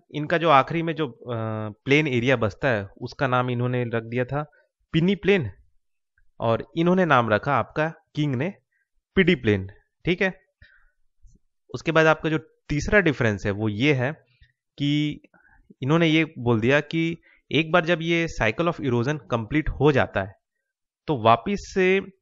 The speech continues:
रीअपलिफ्टमेंट नहीं होता, मतलब और ऊपर कुछ नया नहीं उठता। एक बार मतलब, अ, उठा हुआ चीज नीचे अगर आ गया तो फिर और कोई अपलिफ्टमेंट नहीं होगा, तो ऐसा डेविस का कहना था।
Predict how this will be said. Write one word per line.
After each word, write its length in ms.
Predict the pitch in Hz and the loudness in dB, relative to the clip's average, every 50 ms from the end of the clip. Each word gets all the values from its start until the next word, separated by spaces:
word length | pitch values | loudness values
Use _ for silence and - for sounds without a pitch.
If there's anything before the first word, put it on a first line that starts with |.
| _ - | _ -14
रीअपलिफ्टमेंट 920 | 120 107 117 190 220 208 - 165 170 - 175 175 - - 170 170 185 196 - _ _ - | -10 -4 -2 -2 -2 0 -2 -4 -4 -2 -8 -8 -8 -6 -6 -6 -6 -6 -8 _ _ -8
नहीं 280 | 120 123 127 139 156 123 | -4 -2 -2 -2 -2 -4
होता, 300 | 107 92 - 92 90 104 | -4 -6 -6 -6 -8 -6
मतलब 260 | 113 120 127 151 135 135 | -8 -8 -8 -6 -4 0
और 180 | 139 147 151 | 0 0 0
ऊपर 280 | 139 120 - 151 143 147 135 - _ _ - | -2 -4 -4 -6 -6 -6 -8 -14 _ _ -10
कुछ 200 | - 135 - - _ _ _ _ _ _ - | -10 -10 -10 -12 _ _ _ _ _ _ -4
नया 240 | 117 123 135 147 147 | -2 0 0 0 0
नहीं 160 | 147 139 123 | -2 -2 -4
उठता। 260 | 104 92 - - 101 | -4 -6 -8 -8 -4
एक 180 | 107 127 131 131 | -4 -4 -2 0
बार 140 | 135 131 123 | -2 -2 -2
मतलब, 440 | 127 123 117 117 131 127 123 123 _ _ _ _ _ _ _ - | -2 -8 -6 -4 -6 -6 -6 -10 _ _ _ _ _ _ _ -8
अ, 280 | 117 110 110 110 110 120 - | -6 -6 -4 -6 -6 -8 -8
उठा 200 | 135 117 - 143 | -8 -4 0 2
हुआ 180 | 147 143 143 143 | 2 2 2 0
चीज 420 | 135 - 147 143 135 135 - - - 117 | -2 -2 -8 -8 -8 -10 -16 -20 -16 -10
नीचे 300 | 113 120 120 123 151 143 | -8 -8 -8 -4 -2 -2
अगर 180 | 135 135 131 | -2 0 0
आ 160 | - 127 123 | 2 2 2
गया 220 | 123 113 107 123 180 - _ _ _ _ _ _ _ _ _ _ | 2 0 -4 -6 -6 -10 _ _ _ _ _ _ _ _ _ _
तो 60 | - 139 | -16 -12
फिर 180 | - - 160 | -6 0 4
और 160 | 156 160 165 | 4 4 4
कोई 260 | 160 - 170 165 170 - - - | 4 0 -4 -4 -4 -4 -4 -6
अपलिफ्टमेंट 500 | 131 - 151 147 135 - 160 160 151 143 | -6 -4 -4 -8 -6 -4 -6 -6 -4 -4
नहीं 140 | 131 127 | -2 -2
होगा, 300 | 113 104 95 92 98 101 98 _ _ _ _ _ _ - | -2 -2 -4 -6 -8 -10 -12 _ _ _ _ _ _ -12
तो 60 | - | -2
ऐसा 220 | - 131 123 156 | -2 0 0 0
डेविस 320 | 151 123 123 120 123 123 - | 2 2 2 2 2 -2 -4
का 100 | - 117 | -4 -6
कहना 300 | - - 98 98 98 95 | -4 -4 -6 -6 -6 -10
था। 200 | - - 92 - | -10 -10 -12 -12